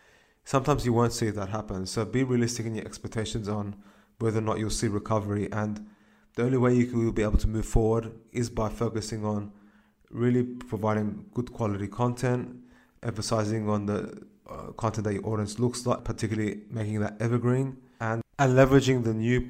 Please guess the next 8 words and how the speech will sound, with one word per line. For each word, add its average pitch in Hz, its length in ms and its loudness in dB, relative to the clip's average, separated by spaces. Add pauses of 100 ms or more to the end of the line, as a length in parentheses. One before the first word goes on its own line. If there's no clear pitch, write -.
practices 101 920 4
that 104 140 -2
I've 101 220 -2
mentioned 107 440 -6
in 107 280 -6
this 92 380 -8 (300)
episode, 151 580 4 (100)
and 107 400 -2